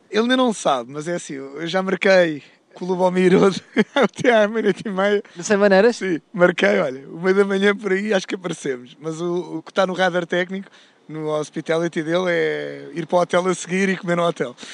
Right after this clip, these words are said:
Speaker 2: Tu achas que ele é tranquilo e vai já estar numa, vai comer a sua salada, vai dizer, "Como é que é, como é que isto está de gajas?"
Speaker 1: Epá, eu acho que ele deve ser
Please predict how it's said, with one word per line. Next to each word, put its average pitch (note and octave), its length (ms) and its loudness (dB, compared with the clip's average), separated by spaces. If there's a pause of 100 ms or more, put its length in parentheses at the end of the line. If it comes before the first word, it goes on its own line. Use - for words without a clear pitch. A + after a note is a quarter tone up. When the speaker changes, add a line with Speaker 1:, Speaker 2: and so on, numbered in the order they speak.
(360)
Speaker 2:
Tu F3 60 -14
achas F3 200 -12
que - 80 -2
ele F#3 80 6
é - 20 2
tranquilo E3 480 0
e C#3+ 60 -2
vai C3 240 -2
já C3+ 80 -4
estar C3 120 -4
numa, C3 160 -8
vai C#3+ 160 -4
comer D#3 160 -4
a C#3+ 40 0
sua D#3+ 160 -4
salada, D#3+ 440 4
vai F3 120 6
dizer, C3+ 200 -2 (200)
"Como A#3+ 100 2
é A3+ 60 4
que A3 140 4
é, G3 40 8
como D#3+ 260 2
é G#3 60 0
que - 100 -10
isto - 180 -10
está F3 200 -2
de D3 60 -6
gajas?" B2+ 480 -8 (260)
Speaker 1:
Epá, E3 240 -4
eu C#3 100 -6
acho - 160 -8
que - 80 0
ele G3+ 80 0
deve F#3 160 0
ser - 60 -16